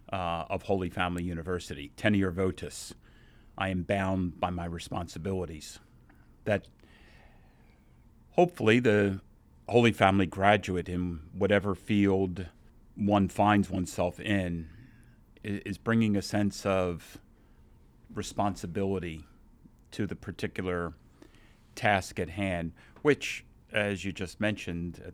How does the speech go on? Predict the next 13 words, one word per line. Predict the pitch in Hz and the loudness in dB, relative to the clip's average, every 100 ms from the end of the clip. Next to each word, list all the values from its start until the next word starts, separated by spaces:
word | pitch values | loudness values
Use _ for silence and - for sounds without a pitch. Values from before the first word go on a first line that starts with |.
| - 95 | -12 -12
at | - | -10
the | |
bottom | 85 90 87 85 | -4 -4 -2 -4
line | 90 95 87 | -4 -4 -6
is | 78 | -10
going | - 85 82 | -8 -8 -8
to | 95 | -10
involve, | 82 87 82 82 82 - - - _ _ - _ - _ - | -8 -6 -4 -6 -8 -16 -20 -20 _ _ -20 _ -20 _ -12
going | 101 | -8
to | 98 | -6
involve | 82 87 82 - | -6 -6 -6 -8
people. | 110 - 80 - - - _ _ _ _ _ _ _ _ _ _ | -10 -8 -10 -12 -20 -20 _ _ _ _ _ _ _ _ _ _
What, | 151 185 | -8 -8